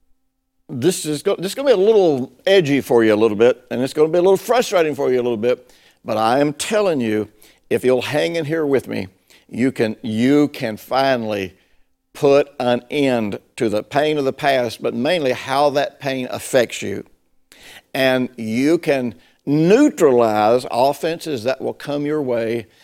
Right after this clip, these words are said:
in the days to come and pretty much walk through life offense free, not really having to go through all, all this kind of stuff over and over again. Uh, in the book of Matthew, the seventh chapter, it says,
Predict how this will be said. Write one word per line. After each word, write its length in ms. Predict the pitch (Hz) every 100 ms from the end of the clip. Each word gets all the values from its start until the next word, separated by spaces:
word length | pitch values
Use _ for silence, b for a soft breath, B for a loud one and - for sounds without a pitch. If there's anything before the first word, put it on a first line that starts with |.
| b -
in 140 | 123
the 100 | 113
days 420 | 95 110 117 120
to 100 | -
come 380 | 120 123 107 101 b b b
and 200 | 120 -
pretty 260 | - 185
much 280 | 170 143 -
walk 560 | 127 107 117 135 - -
through 400 | - 151 147 123
life 540 | 117 113 110 110 - _ _ _ _
offense 580 | 127 120 123 120 117 110
free, 400 | - - 110 90
not 300 | 87 107 120
really 300 | 113 117 113
having 340 | 113 113 107 104
to 80 |
go 280 | 104 107 113
through 180 | 104 107
all, 420 | 90 101 104 107 -
all 180 | 104 101
this 140 | 95
kind 180 | 110 98
of 80 | 95
stuff 240 | 107 92
over 260 | - 92 92
and 100 | -
over 240 | 95 90
again. 240 | 82 78 - _ B B B B B -
Uh, 180 | 165 160 - _ _ _ _ _ _ _ -
in 60 |
the 80 | 240
book 180 | 269 285
of 100 | 233
Matthew, 520 | 127 131 107 107 101 -
the 100 | 117
seventh 320 | - 101 104
chapter, 360 | - 104 95 -
it 40 |
says, 240 | - 156